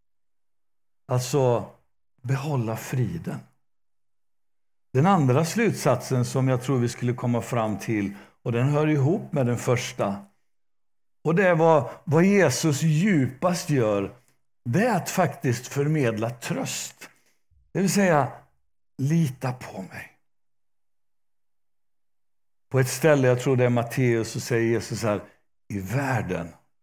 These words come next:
så får ni lida. Men var vid gott mod. Jag har övervunnit världen."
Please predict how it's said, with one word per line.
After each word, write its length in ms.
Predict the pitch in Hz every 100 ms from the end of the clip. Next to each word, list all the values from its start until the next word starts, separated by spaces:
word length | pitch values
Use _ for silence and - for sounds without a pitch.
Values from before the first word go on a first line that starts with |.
| _ _ _ _
så 180 | - 104
får 240 | - 95
ni 120 | 95
lida. 540 | 95 98 90 80 82 - _ _ _ _ _ _ _ _ _ _ _ _ _ _ _ _ _ _ _ _ _ -
Men 180 | 104
var 280 | 104 120 147
vid 240 | 143 165 131
gott 380 | - - -
mod. 420 | 104 87 - - - _ _ _ _ _
Jag 540 | 104 104 117 120 117 -
har 580 | - 95 90 87 - _ _ _ _ _ _ _ _ _ _ _ _ -
övervunnit 880 | 123 107 92 90 85 90 110 117 -
världen." 280 | - -